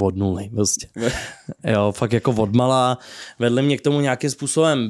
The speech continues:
Speaker 1: bráchové, rodiče a ani jsem to nikdy nějak jako nepřerušil při pubertě, při ničem takovémhle, chytám vlastně
Speaker 2: Ty
Speaker 1: celý
Speaker 2: jsi věděl,
Speaker 1: život.
Speaker 2: že to se ptá, <laughs> to se tu ptám každý.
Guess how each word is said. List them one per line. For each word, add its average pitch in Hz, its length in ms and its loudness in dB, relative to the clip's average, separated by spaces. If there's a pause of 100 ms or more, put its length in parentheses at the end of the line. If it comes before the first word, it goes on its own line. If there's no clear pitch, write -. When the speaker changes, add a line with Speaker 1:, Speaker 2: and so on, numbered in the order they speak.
Speaker 1:
bráchové, 127 640 2
rodiče 135 680 4 (1160)
a 127 680 4 (1000)
ani 131 200 4
jsem 123 160 2
to 123 60 4
nikdy 120 320 6
nějak 120 220 4
jako 120 240 2
nepřerušil 110 680 2
při 110 160 2
pubertě, 107 680 0
při - 160 -2
ničem 107 300 2
takovémhle, 104 480 2
chytám 101 280 -2
vlastně 101 280 0
Speaker 2:
Ty - 80 -2
Speaker 1:
celý 107 120 2
Speaker 2:
jsi 104 60 4
věděl, 117 240 6
Speaker 1:
život. 98 100 6
Speaker 2:
že - 60 4
to 117 80 2
se 120 200 0
ptá, 131 280 0
<laughs> 202 60 -6
to 180 80 -2
se 175 160 4
tu 156 140 -2
ptám 135 280 0
každý. - 420 0